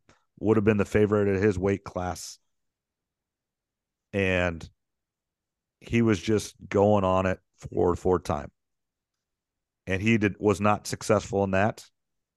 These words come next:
And so I think just as much physically he was hurt, emotionally and mentally he was hurt and crushed. And so I don't know if mentally and emotionally he was able to wrestle.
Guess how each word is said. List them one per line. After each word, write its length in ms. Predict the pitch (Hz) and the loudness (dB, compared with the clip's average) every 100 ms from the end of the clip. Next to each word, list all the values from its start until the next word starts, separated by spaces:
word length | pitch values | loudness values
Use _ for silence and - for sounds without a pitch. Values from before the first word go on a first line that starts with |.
| _ | _
And 160 | - 95 | -16 -12
so 260 | - 98 92 | -4 -2 0
I 120 | 95 | -2
think 320 | 101 117 104 | -2 -2 -4
just 380 | 82 113 135 - | -2 -2 -2 -4
as 160 | 120 98 | -6 -2
much 300 | 110 107 - | -2 -2 -8
physically 680 | - 190 143 107 101 95 | 0 2 2 -4 -2 -2
he 120 | 95 98 | 0 -2
was 160 | 87 | -4
hurt, 260 | 95 90 - _ _ _ 85 | -2 -4 -4 _ _ _ -8
emotionally 720 | 90 104 120 - 110 113 107 | 0 4 4 2 -2 0 2
and 160 | 98 90 | 0 -2
mentally 400 | 95 - 85 85 | -4 -4 -6 -4
he 140 | 85 | -4
was 140 | 80 - | -6 -8
hurt 220 | 62 - _ _ _ | -12 -14 _ _ _
and 160 | - 95 | -12 -10
crushed. 540 | - 104 - - - _ _ _ _ _ _ _ _ _ _ _ _ _ - | -4 -2 -2 -10 -20 _ _ _ _ _ _ _ _ _ _ _ _ _ -8
And 100 | 92 | 2
so 100 | 107 | 4
I 80 | |
don't 240 | 107 131 107 | 6 4 4
know 320 | 113 110 107 | 2 4 2
if 400 | - 95 87 - _ _ _ _ _ _ _ _ | 0 -2 -2 -8 _ _ _ _ _ _ _ _
mentally 680 | 90 104 147 - 107 101 101 | -4 2 2 2 0 2 2
and 80 | 92 | 0
emotionally 640 | 87 117 135 - 92 87 | 0 0 0 -4 -10 -10
he 100 | 82 | -8
was 180 | 90 82 | -6 -4
able 220 | 90 82 | -4 -4
to 80 | 76 | -6
wrestle. 400 | 76 71 - - | -8 -10 -12 -20